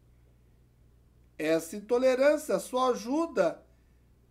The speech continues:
a nós termos certeza que a esquerda, ela só quer baderna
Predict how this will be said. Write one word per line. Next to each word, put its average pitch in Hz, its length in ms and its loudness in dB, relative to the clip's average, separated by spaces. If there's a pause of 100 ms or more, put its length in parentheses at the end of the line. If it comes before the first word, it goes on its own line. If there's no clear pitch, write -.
(160)
a 151 120 -6
nós 214 300 0
termos 262 460 -2
certeza 202 880 2 (840)
que - 100 -6
a 170 80 2
esquerda, 214 880 2 (400)
ela 170 340 0
só 269 200 2
quer 208 200 0
baderna 220 840 2